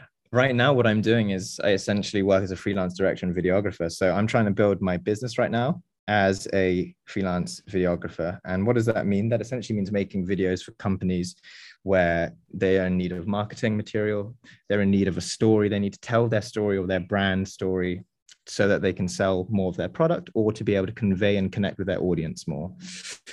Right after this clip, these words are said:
And so that requires, like, a lot of work. And when it comes to film, there's a lot of moving parts and there's a lot of sort of strange amounts of work that go behind the scenes that people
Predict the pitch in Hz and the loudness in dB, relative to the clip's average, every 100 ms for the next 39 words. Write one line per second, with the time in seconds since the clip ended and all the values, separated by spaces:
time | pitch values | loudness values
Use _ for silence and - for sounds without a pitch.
0 | - 113 151 143 113 - 123 123 107 - | -2 2 6 6 4 0 2 4 2 -2
1 | - - - 107 - - 110 113 113 98 | -12 -12 -6 -6 -6 -2 2 4 2 0
2 | 92 90 98 95 92 - 107 110 - 110 | -2 -2 -2 -2 -2 -2 0 0 0 0
3 | - - 113 110 123 - - - - - | -2 -2 2 2 2 -4 -18 -20 -20 -20
4 | _ 117 107 110 123 113 101 107 98 95 | _ 0 2 2 2 2 2 0 0 -2
5 | 95 98 87 87 - - - 104 101 104 | -2 -4 -4 -6 -10 -14 -2 0 2 2
6 | 107 104 95 - 98 95 92 - - _ | 2 2 -2 -4 0 0 -2 -8 -18 _
7 | _ _ - 117 110 107 101 98 95 - | _ _ -4 2 4 6 4 2 0 -4
8 | - 104 95 - 101 87 104 101 92 - | -2 0 0 -2 -6 -4 2 4 2 0
9 | - - 95 87 110 104 95 87 104 92 | -4 0 0 0 0 2 0 -2 -2 -2
10 | 87 - 110 95 | -2 -4 -4 -4